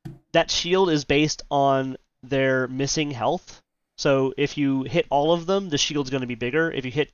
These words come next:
if you focus one down, the shield will be smaller. But the important part is that shield lasts for ten seconds. And currently, if you kill,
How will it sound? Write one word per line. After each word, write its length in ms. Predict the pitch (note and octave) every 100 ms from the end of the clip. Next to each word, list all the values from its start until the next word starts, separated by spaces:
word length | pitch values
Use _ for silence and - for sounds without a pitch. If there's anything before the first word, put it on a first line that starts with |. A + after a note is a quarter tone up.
| _
if 140 | -
you 60 | C3
focus 400 | - D#3 D#3 -
one 300 | C3+ C#3 D3+
down, 260 | D#3 E3 D#3
the 80 |
shield 200 | - C#3+
will 80 | B2+
be 100 | B2
smaller. 460 | A#2 A#2+ B2 D#3 F#3 - _ _ _ _ _ -
But 100 | D3+
the 140 | E3
important 580 | D#3+ - A3 D4 C4 F#3
part 380 | - A2+ A2 - _
is 160 | D3+ C3+
that 180 | G3 A3
shield 320 | - B3 F3+
lasts 320 | E3+ F3+ -
for 60 | E3
ten 320 | - D#3+ D#3
seconds. 580 | - B2 - - - - - - _
And 260 | C3 B2+ A#2
currently, 800 | - A#3 C#4 - - A#2 D3+ - - - _ -
if 180 | F#3+ -
you 60 |
kill, 540 | - - B3 C#4+ G#3+